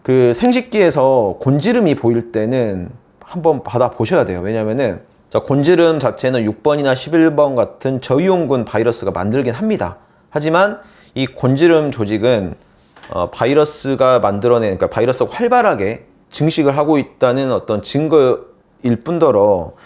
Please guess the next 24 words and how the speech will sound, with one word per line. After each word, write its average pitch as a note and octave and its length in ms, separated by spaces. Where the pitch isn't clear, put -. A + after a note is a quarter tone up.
곤지름 D3+ 680
조직을 A#2+ 520
떼가지고 E3 420
검사해 A#2+ 400
보면은 G#2+ 500
저이온군과 B2 640
함께 C#3 540
고이온군 F#3 520
바이러스가 A#2 460
나올 G2 220
때도 A2 180
많아요. G2+ 480
바이러스들이 B2 560
같이 - 340
보통 F#2 420
이렇게 - 180
떼로 G#3 260
다니기 G#2 300
때문에. E2+ 640
그래서 F#2+ 560
이게 B2+ 320
그냥 C3+ 360
멀쩡한 D#3 920
귀두 C3+ 920